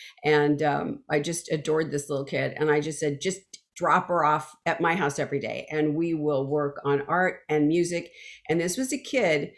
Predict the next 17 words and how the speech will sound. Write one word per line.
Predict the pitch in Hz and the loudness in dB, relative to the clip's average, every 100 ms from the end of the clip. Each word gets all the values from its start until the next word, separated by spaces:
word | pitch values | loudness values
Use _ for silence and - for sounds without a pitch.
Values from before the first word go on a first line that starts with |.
| - - - _ _ _ - | -20 -20 -20 _ _ _ 4
who | 202 | 4
was | 185 - | 4 0
really, | 180 220 285 285 277 | -4 2 4 6 4
you | 254 233 240 | 2 2 4
know, | 202 - | 6 6
all | 247 285 | 6 8
over | 285 226 | 8 6
the | 220 | 4
place, | 220 175 170 | 4 2 2
ve-, | 214 - | 2 4
lots | 220 254 269 | 4 2 0
of | 262 | 2
energy, | 262 247 214 190 175 | 4 4 4 2 2
really | 233 277 254 | 0 2 2
smart. | 233 254 240 214 165 - 160 | 0 0 0 2 0 -4 -4
And, | 170 165 165 - | -2 0 0 0
um, | 160 160 156 143 | -2 0 2 0